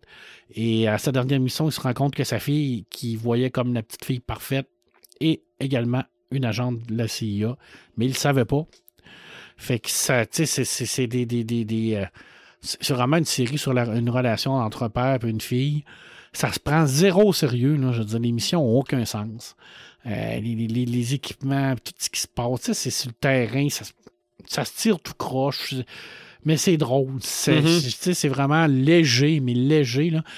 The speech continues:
Speaker 1: Je pense que c'est une belle série d'été à écouter. Puis, euh, il y a beaucoup, beaucoup de, d'éléments comiques en même temps à l'intérieur. Puis, il y a beaucoup aussi d'éléments de, qu'on, tu sais, qu'on, qu'on, qu'on peut, on peut se, s'associer avec, euh, tu sais, cette,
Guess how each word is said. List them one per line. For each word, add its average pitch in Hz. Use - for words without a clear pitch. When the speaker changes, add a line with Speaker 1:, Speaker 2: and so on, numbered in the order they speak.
Speaker 1:
Je -
pense 156
que -
c'est -
une 127
belle 165
série 151
d'été 151
à 127
écouter. 143
Puis, 127
euh, 120
il -
y 113
a -
beaucoup, 113
beaucoup 160
de, 147
d'éléments 131
comiques 135
en 123
même 120
temps 131
à 135
l'intérieur. 123
Puis, 139
il -
y 131
a 123
beaucoup 127
aussi 185
d'éléments 151
de, 139
qu'on, 117
tu -
sais, 190
qu'on, 143
qu'on, 127
qu'on 139
peut, 165
on 147
peut 180
se, 156
s'associer 160
avec, 123
euh, 120
tu 104
sais, 151
cette, 127